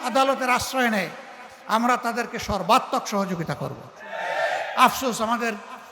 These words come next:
মিডিয়ার সকলে নয়, দুই একজন মগজ বিগড়ে গেল,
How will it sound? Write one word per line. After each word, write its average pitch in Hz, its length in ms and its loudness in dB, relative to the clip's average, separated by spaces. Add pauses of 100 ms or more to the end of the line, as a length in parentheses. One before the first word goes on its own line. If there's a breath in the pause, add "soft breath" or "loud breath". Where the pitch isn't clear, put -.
(360)
মিডিয়ার 233 340 2
সকলে 247 440 -2
নয়, 202 280 2 (680)
দুই 240 260 4
একজন 262 340 4
মগজ 220 440 2
বিগড়ে 233 400 0
গেল, 208 260 4